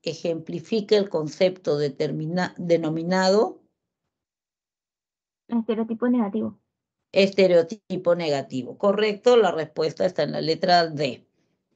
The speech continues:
Speaker 1: ¿Por qué es estereotipo? Porque es un pensamiento generalizado. Por experiencia directa que ha tenido, él dice, ah,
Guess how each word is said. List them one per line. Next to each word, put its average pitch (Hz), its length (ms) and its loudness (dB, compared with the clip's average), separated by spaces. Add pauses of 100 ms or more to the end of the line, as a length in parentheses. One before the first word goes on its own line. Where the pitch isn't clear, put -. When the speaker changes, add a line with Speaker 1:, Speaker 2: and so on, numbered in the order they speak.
(100)
Speaker 1:
¿Por 185 160 0
qué 220 200 6
es 214 140 0
estereotipo? 208 960 0
Porque 165 240 -8
es 156 80 -12
un 190 140 -8
pensamiento 165 580 -4
generalizado. 143 960 -2 (560)
Por 165 160 2
experiencia 190 600 2
directa 196 640 2 (100)
que 170 120 -6
ha 170 80 -4
tenido, 196 440 -2
él 170 180 -2
dice, 160 300 -6 (540)
ah, 147 500 -2